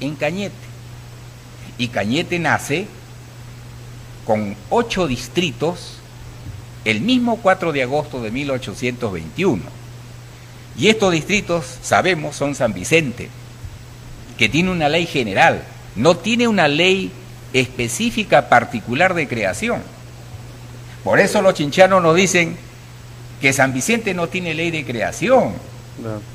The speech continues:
Speaker 1: Y si no tiene ley de creación, entonces, ¿por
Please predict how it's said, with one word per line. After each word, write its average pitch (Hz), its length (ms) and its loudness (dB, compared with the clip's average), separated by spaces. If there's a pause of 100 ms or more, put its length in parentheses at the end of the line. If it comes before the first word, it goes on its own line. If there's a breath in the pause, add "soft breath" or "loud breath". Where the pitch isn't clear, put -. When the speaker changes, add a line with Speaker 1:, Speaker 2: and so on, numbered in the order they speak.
(260)
Speaker 1:
Y 117 100 2
si 127 140 4
no 214 140 4
tiene 226 260 2
ley 220 160 2
de 208 140 2
creación, 175 440 2
entonces, 180 680 0 (760)
¿por 139 300 12